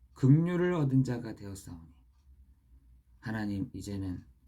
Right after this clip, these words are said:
그 하나님의 은혜, 하나님의 긍휼함이 하나, 오늘도 우리가 살아가는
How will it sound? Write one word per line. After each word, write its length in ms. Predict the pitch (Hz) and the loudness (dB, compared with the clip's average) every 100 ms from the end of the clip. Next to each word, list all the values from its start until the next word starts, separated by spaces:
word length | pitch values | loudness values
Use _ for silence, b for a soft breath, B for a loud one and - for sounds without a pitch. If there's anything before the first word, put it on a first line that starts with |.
| - _ - | -20 _ -14
그 180 | - 110 | -8 -6
하나님의 680 | - 131 135 131 123 123 120 | 2 8 8 8 4 0 -2
은혜, 440 | 113 107 104 92 _ _ _ | -6 -8 -10 -14 _ _ _
하나님의 640 | - 127 127 117 107 101 | -2 0 2 0 -4 -8
긍휼함이 760 | - 98 98 95 90 127 135 - - _ _ _ - _ - - - | -10 -8 -8 -8 2 6 6 4 -12 _ _ _ -20 _ -20 -20 -18
하나, 200 | 104 101 | -12 -8
오늘도 520 | 98 95 92 92 95 - _ _ _ - | -6 -6 -6 -8 -10 -20 _ _ _ -10
우리가 280 | 101 104 | -6 -6
살아가는 760 | 101 - 139 131 123 131 147 | -6 2 4 6 6 6 4